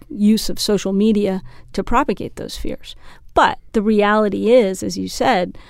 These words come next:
that the terrorist threat has really changed over time, and we are a lot better prepared and able to identify and, uh, stop terrorist attacks like the one we saw on nine eleven. And that is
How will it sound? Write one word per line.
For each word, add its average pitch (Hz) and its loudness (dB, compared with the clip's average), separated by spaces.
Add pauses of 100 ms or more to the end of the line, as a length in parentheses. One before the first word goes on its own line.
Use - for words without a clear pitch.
(320)
that 185 -4
the 202 -2
terrorist 240 2
threat 202 0
has 185 -4
really 196 -2
changed - -10 (260)
over 202 -8
time, 196 -10 (100)
and 196 -2
we 214 4
are 202 4
a 190 0
lot 202 2
better 214 0
prepared 202 -4
and 196 -4
able 190 -4 (360)
to 196 -2
identify 185 -2 (300)
and, 185 -4 (200)
uh, - -14
stop - -2 (340)
terrorist 208 0
attacks 190 -6
like 202 0
the 202 -2
one 196 -4 (160)
we 202 -2
saw 190 -6
on 190 -4
nine 190 -4
eleven. 202 -6 (320)
And 208 2
that 220 4
is 190 -2